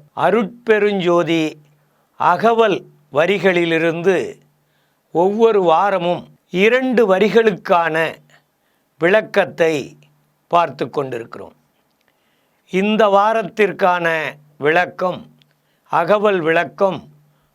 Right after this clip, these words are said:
நூத்தி எண்பத்தி ஆறு. அகவல் வரிகள் அறுநூத்தி பதினொன்னு மற்றும் அறுநூத்தி பனிரெண்டு. இந்த அகவல் வரிகள் களவில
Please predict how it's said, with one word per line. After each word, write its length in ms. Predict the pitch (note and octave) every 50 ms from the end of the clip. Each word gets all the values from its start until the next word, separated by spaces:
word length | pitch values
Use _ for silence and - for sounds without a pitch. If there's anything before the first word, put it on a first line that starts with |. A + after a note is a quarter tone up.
| _ _ -
நூத்தி 480 | F3 A3 B3+ A3+ - - _ A#3+ A#3+ A3+ G3 E3+ F3
எண்பத்தி 600 | F#3+ G3+ G3+ F#3+ G3 E3 C3+ - - G3+ F#3+ F3+ E3 B2 F#2 - - _ _ _ _ _ _ _ _ _ _
ஆறு. 360 | - D#3+ E3+ F#3 F#3+ F3+ D3+ - - - _ _ _ _ _ _ _ _ _ _ _ _ _ _ _ _ _ _ _ _ _ _ _ _ _ _ _ _ _ _ - D#3 F#3
அகவல் 400 | G3+ A#3 C4 B3+ B3 A#3 G3+ E3+ D3 D#3+
வரிகள் 460 | E3+ F#3+ G#3+ A3+ F#3 E3+ F3 A#2 G2+ - - _ _ _ _ _ _ _ _ _ _ _ _ _ _ -
அறுநூத்தி 720 | - D#3+ F3+ G3 G#3+ A#3+ A#3+ C4 B3+ F#3 - _ - B3 A3+ - - -
பதினொன்னு 680 | F3 E3 F3 F3+ A3+ A3+ A3 G#3+ G#3+ G#3+ G#3+ A3 A#3+ A#3+ A#3+ A#3 A#3+ - - _ _ _ _ _ _ D3 E3
மற்றும் 480 | F#3 F3 - - - G3+ A3+ G#3+ D#3 G#2+ - - _ _ _ _ _ _ - D3
அறுநூத்தி 580 | E3+ F#3+ G3+ G#3 G#3 G3+ E3+ - D3 G#3+ G#3 G3 F3 C#3 G2+ - - _ _ _ _ _ _ -
பனிரெண்டு. 560 | F3 F#3+ G3 G#3 G3+ F3 D3+ B2+ A2+ G#2 - - _ _ _ _ _ _ _ _ _ _ _ _ _ _ _ -
இந்த 160 | F3 F3+ E3 D#3 E3 F#3
அகவல் 400 | G3 A3+ C4+ C4+ C4 B3 A#3 G3+ D#3 D#3
வரிகள் 520 | E3 F3+ G3 A3+ G#3+ D#3 F3 G3+ A3 G3 C3 G#2+ F#2+ - _ _ _ _ _ _ _ _ _ _ _ _ _ _
களவில 720 | - D#3+ E3+ F3 F#3 G3 G#3 A3+ A3+ A3 A3 G#3+ G#3+ G#3+